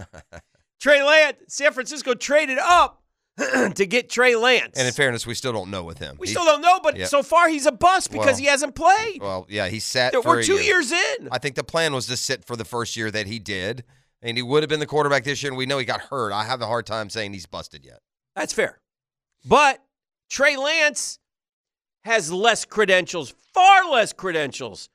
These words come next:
Speaker 2: than Anthony Richardson.
Speaker 1: He had a better
Speaker 2: So
Speaker 1: season, but
Speaker 2: all
Speaker 1: less
Speaker 2: I'm
Speaker 1: credentials.
Speaker 2: saying is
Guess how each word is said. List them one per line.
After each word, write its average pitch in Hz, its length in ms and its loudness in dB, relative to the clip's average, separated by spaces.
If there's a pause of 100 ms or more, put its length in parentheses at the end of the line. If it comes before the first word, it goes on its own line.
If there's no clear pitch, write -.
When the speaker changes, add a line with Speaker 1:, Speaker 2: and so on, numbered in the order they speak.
(160)
Speaker 2:
than 175 120 2
Anthony 156 360 0
Richardson. 113 600 -12 (1700)
Speaker 1:
He 131 80 -4
had 113 140 0
a 107 40 -8
better 104 240 -4
Speaker 2:
So - 240 -4
Speaker 1:
season, 131 280 -4
but 285 80 4
Speaker 2:
all 339 160 6
Speaker 1:
less 311 140 4
Speaker 2:
I'm 311 60 4
Speaker 1:
credentials. - 160 -2
Speaker 2:
saying 208 280 0
is 170 200 -6